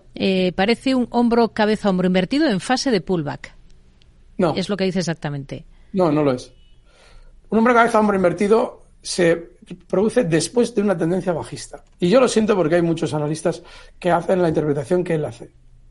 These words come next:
Speaker 2: Eso es un hombro, cabeza, hombro después de una tendencia alcista. Está hablando de esto. Entonces, ¿qué viene de, de arriba?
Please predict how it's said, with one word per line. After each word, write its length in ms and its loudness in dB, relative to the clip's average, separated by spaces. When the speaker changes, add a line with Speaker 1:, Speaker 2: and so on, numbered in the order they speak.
Speaker 2:
Eso 500 2
es 120 -8
un 80 0
hombro, 220 2
cabeza, 300 4
hombro 240 2
después 340 0
de 60 2
una 120 2
tendencia 360 -6
alcista. 400 -12
Está 200 -12
hablando 320 0
de 80 2
esto. 260 -10
Entonces, 420 -12
¿qué 240 -2
viene 240 4
de, 140 4
de 200 0
arriba? 400 0